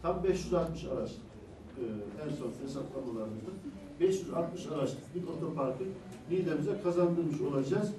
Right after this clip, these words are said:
Filiz Şahin Kütüphanesi vardı. Burası boşaltıldı. Bina belediyenin şu anda. Burayı tamamen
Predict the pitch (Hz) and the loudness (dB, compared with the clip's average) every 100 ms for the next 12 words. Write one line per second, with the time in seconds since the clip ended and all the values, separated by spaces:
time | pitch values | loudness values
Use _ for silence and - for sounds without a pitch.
0 | - 185 214 - 196 190 180 185 - - | -6 -6 -6 -6 -2 2 4 2 -2 -8
1 | - - - 175 180 175 - 175 160 - | -12 -14 0 2 4 4 2 2 2 2
2 | - 180 - 165 165 151 143 143 - 160 | 0 -4 -4 -4 -4 -4 -6 -6 -2 0
3 | 151 143 139 - 147 147 139 131 127 123 | 0 -2 -4 -4 -2 2 4 2 -2 0
4 | 120 113 - 113 107 123 - - - - | -2 -2 -6 -10 -8 -10 -12 -14 -20 -20
5 | - - 180 196 190 208 214 185 | -16 0 2 2 2 2 4 2